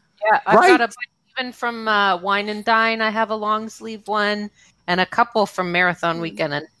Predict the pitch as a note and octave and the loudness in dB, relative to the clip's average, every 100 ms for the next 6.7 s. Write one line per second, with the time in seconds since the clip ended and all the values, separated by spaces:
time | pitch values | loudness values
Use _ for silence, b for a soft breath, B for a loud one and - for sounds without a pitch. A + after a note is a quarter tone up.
0 | _ F#3 F#3 - E3+ G3 G#3 F#3 - F3 | _ 0 2 0 -4 2 2 2 0 -2
1 | D#3+ E3 G#3+ - A#3 A3 - G#3+ G#3+ A3 | 2 4 4 2 2 2 0 2 4 4
2 | A3 - F3 - - F#3+ - - F3 G3 | 0 -6 -8 -6 -6 -6 -4 2 6 6
3 | - - B B _ G#3+ G#3+ B3 - A3 | 4 -4 B B _ 0 2 0 0 -4
4 | - G#3 - - - - G3 - - - | -2 -6 -6 -16 -18 -14 -12 -12 -14 -6
5 | G3+ A3 A#3 - E3+ C#3 _ _ - - | 0 2 0 -6 -14 -14 _ _ -18 -8
6 | - E4+ G4 G#4 G4+ C4 | -2 2 2 0 -6 -6